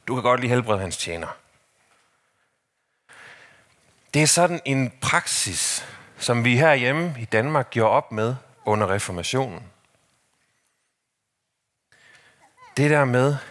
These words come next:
at det skal koste noget at få Jesus på besøg. Det koster ikke noget at få Jesus på besøg. Hans kærlighed og hans opmærksomhed, den kan vi ikke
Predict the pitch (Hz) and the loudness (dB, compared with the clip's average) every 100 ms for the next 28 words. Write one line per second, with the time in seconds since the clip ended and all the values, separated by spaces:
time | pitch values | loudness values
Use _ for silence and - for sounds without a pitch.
0 | - - - 117 - 107 - - - - | -16 -12 -8 -6 -4 -6 -6 -4 -2 -2
1 | 95 87 92 98 104 - _ _ - 92 | -6 -6 -4 -2 -4 -10 _ _ -8 -6
2 | 101 92 113 131 95 - - 87 92 - | -4 -4 -2 -4 -6 -10 -10 -8 -4 -2
3 | 120 87 139 202 202 - - 233 - 101 | -2 -2 -2 -2 -2 -4 -2 -4 -4 -8
4 | 90 87 - - - 117 113 104 113 113 | -6 -8 -12 -20 -8 -4 -2 0 0 -2
5 | - 98 87 - 92 78 80 _ _ _ | -6 -6 -6 -4 -4 -6 -8 _ _ _
6 | _ - - - 95 - 143 151 190 170 | _ -20 -18 -8 -6 -4 0 2 2 0
7 | 160 - - - - - - - - - | -2 -2 -16 -20 -20 -20 -20 -20 -20 -20
8 | - - 92 82 80 90 110 170 - 110 | -20 -10 -10 -8 -6 0 2 0 -4 -8
9 | 117 110 - _ _ _ _ _ _ - | -10 -10 -14 _ _ _ _ _ _ -4
10 | 117 113 104 110 110 - | -2 -2 -4 -6 -8 -10